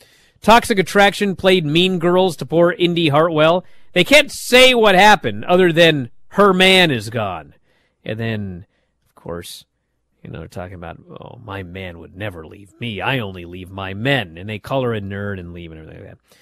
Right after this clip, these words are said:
Nikita Lyons beat Ariana Grace in three minutes.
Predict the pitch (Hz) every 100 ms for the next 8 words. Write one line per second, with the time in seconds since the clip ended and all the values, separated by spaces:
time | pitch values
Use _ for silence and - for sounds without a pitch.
0 | _ _ _ _ - 147 - 277 247 247
1 | 254 254 165 165 226 - 214 226 226 220
2 | 220 226 190 147 185 202 202 - - -
3 | - - - - _ _ 262 262 226 190
4 | - - - 262 294 294 294 294 294 285
5 | 247 262 277 277 - - -